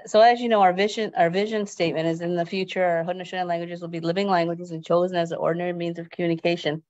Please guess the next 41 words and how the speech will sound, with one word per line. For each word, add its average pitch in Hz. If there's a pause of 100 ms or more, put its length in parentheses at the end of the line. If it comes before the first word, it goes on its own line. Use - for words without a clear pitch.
(380)
for 180
everyday 170
use." 160 (720)
Now, 190
our 185
mission 233
has 190
always 175
been 165 (120)
that 160
we 175
will 170
coordinate 175
and 135
facilitate 180
the 147
revitalization 160
of 170
our 160
languages 147 (280)
in 160
our 143
territory. 160 (540)
Now, 202
we, 202 (140)
we 214
were 208
talking 254
about 202 (220)
perhaps 190
updating 180
it 156
and 165
to 180
reflect 170
more 180
of 160
the 160
role 170
we 170
play 156